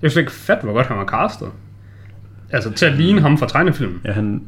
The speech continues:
Speaker 2: minder meget om ham skurken fra
Speaker 1: Hvor at
Speaker 2: tegnefilmen.
Speaker 1: jeg synes, det er sådan et... Altså, ham fra tegnefilmen er jo sådan en grim mand.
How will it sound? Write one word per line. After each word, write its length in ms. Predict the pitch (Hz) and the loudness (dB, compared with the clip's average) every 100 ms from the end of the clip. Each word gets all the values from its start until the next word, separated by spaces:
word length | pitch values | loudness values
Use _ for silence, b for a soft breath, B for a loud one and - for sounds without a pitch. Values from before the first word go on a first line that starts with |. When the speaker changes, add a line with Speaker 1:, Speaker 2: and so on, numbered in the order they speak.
| - | -2
Speaker 2:
minder 220 | 120 139 | 2 4
meget 240 | 120 107 | 4 2
om 80 | 101 | -2
ham 160 | 98 95 | -4 -8
skurken 340 | - 107 101 | -8 -8 -6
fra 240 | 95 - 139 | -8 -8 2
Speaker 1:
Hvor 100 | 160 | 4
at 60 | |
Speaker 2:
tegnefilmen. 300 | 135 117 117 | 4 2 0
Speaker 1:
jeg 60 | 117 | -2
synes, 180 | - 160 | -2 0
det 80 | 170 | 0
er 40 | |
sådan 180 | 165 156 98 | 4 2 2
et... 120 | - - - B B B B - | -8 -18 -20 B B B B -4
Altså, 180 | 139 135 | 0 0
ham 420 | - 190 220 226 - | 0 0 0 -2 -8
fra 300 | - 143 120 | -2 0 0
tegnefilmen 640 | - 165 190 - 139 101 110 | 0 2 2 2 0 0 -2
er 120 | 117 | -2
jo 80 | 110 | 0
sådan 280 | 143 110 95 - - | 0 -2 -4 -14 -6
en 160 | - 113 | -4 -2
grim 180 | 120 135 | 0 0
mand. 260 | 98 95 | -2 -6